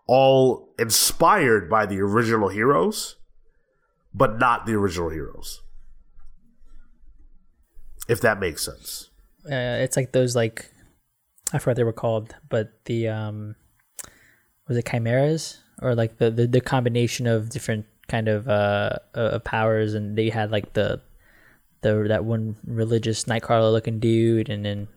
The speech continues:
Speaker 2: that kind of stuff?
Speaker 1: Dude, that's exactly right.
Speaker 2: Oh,
Speaker 1: That is
Speaker 2: sick.
Speaker 1: ex-, that's exactly what my theory and the theory online has been
Speaker 2: Oh,
Speaker 1: about
Speaker 2: sick.
Speaker 1: what they are.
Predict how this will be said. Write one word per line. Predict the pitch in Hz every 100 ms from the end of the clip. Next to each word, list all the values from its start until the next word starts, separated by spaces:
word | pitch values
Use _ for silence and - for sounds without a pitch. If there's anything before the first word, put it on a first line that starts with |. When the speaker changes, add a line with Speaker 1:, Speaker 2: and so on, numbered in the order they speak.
| -
Speaker 2:
that | 110
kind | 120
of | 113
stuff? | 139 147 - - - - - _ -
Speaker 1:
Dude, | 98 120 101 76 - _ _
that's | 117 113 - - -
exactly | 107 92 - 202 98 - - 85
right. | 90 85 - - - -
Speaker 2:
Oh, | 156
Speaker 1:
That | 135 113
is | 165 110
Speaker 2:
sick. | 95
Speaker 1:
ex-, | 85 73 - -
that's | 117 107 -
exactly | 104 82 80 107 110 - 110 101
what | 92 98 95 95 - _
my | 95 98 95 98 98
theory | 95 - 101 95 90
and | 90
the | 92
theory | - 101 95
online | 90 82 85 92 90
has | 90 80
been | - 101 101 90 -
Speaker 2:
Oh, | 175
Speaker 1:
about | 165
Speaker 2:
sick. | - 190 190 185 -
Speaker 1:
what | 92 -
they | 85
are. | 85 82 71